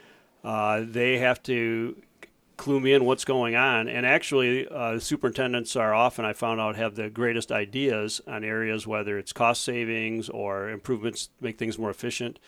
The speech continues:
I think probably one of the most notable ones that, uh, I've been working on for a few years now is, uh, the,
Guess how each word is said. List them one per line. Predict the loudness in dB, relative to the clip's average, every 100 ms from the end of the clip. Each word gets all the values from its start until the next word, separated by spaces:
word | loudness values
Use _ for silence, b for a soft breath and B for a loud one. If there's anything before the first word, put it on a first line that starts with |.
| b b b b
I | -6
think | -6 -8 _
probably | 2 4 2
one | 0
of | -2
the | -2
most | -2 -4 -4
notable | -2 0 0 0
ones | 0 0 -2
that, | -6 -6 -6 -4
uh, |
I've | -4 -2 -4
been | -4
working | -4 -4 -4
on | -4
for | -6
a | -8
few | -4
years | -2 -2 -2 -4
now | -2 -2 -2
is, | -4 -4
uh, | -4 -4
the, | -6 -6 -6